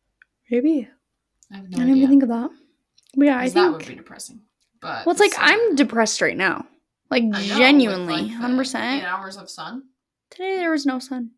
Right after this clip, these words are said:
Speaker 2: I know.
Speaker 1: And I
Speaker 2: It is
Speaker 1: genuinely
Speaker 2: depressing.
Speaker 1: felt it in my bones. Went to Target and didn't buy anything. That's how bad it was.
Speaker 2: <laughs> That's how you know you're
Speaker 1: That's how I know
Speaker 2: depressed.
Speaker 1: I'm depressed. I told Kelton that. I'm like, "I'm feeling real depressed
Speaker 2: <laughs>
Speaker 1: today." And he's like, "Why?" And I was like, "Because I went to Target and didn't buy anything." <laughs> He's like, "Oh, no."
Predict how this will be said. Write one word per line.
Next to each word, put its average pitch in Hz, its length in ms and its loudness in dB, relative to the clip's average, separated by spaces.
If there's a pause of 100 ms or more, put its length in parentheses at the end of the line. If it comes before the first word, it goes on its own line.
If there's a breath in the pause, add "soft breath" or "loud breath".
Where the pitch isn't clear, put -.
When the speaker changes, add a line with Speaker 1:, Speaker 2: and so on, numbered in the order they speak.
(200)
Speaker 2:
I 202 60 -20
know. 208 160 -20 (340)
Speaker 1:
And 262 100 -6
I 262 100 -6
Speaker 2:
It 247 80 -4
is 254 60 -10
Speaker 1:
genuinely 254 460 -4
Speaker 2:
depressing. 254 200 -10
Speaker 1:
felt 247 280 -14
it - 220 -14
in 247 120 -6
my 208 320 -10 (160)
bones. 214 640 -4 (260)
Went 285 120 -4
to - 80 -16
Target 262 320 0
and 226 80 0
didn't 233 180 0
buy 214 160 4
anything. 214 380 -4
That's 220 180 -10
how 233 120 -6
bad 240 180 -4
it 247 220 2
was. - 400 2
Speaker 2:
<laughs> - 1160 -20
That's 359 220 -16
how 359 80 -6
you 285 180 -6
know 202 180 -14
you're 185 120 -20
Speaker 1:
That's - 240 -4
how 311 160 2
I 277 160 4
know 262 160 0
Speaker 2:
depressed. 247 40 -6
Speaker 1:
I'm 233 60 -6
depressed. 233 580 -2 (440 loud breath)
I 294 60 -2
told 294 280 -2
Kelton 233 300 -8
that. 220 160 -10
I'm 220 100 -10
like, 233 260 -12 (720 loud breath)
"I'm 226 120 -6
feeling 233 240 -4
real 214 160 -4
depressed 214 420 -4
Speaker 2:
<laughs> - 20 -12
Speaker 1:
today." 208 180 -6
And 214 100 -8
he's 208 120 -8
like, 202 240 -6
"Why?" 190 200 -6
And 196 100 -12
I 196 60 -12
was 196 80 -16
like, 202 180 -12
"Because 214 240 -16
I 208 60 -10
went 208 200 -10
to 208 60 -20
Target 214 400 -12
and 214 80 -14
didn't 208 280 -14
buy 220 100 -8
anything." 220 200 -6
<laughs> 240 140 -6
He's 226 140 -6
like, 302 200 2
"Oh, 311 140 10
no." 302 300 6